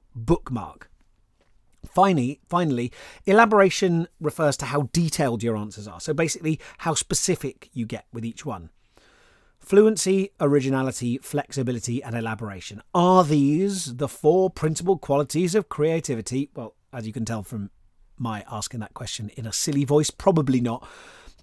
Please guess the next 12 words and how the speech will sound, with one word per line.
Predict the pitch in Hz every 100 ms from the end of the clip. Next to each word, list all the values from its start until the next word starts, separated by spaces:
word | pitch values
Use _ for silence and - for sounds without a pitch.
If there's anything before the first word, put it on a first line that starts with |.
| -
And | 214
at |
first | 240 262 -
glance, | 180 165 165
you | 165
might | 147 143
find | 151 135
some | 147 131
of | 117
these | 123
demands | 117 131 123 120 120 113 - -
compete. | 160 156 233 262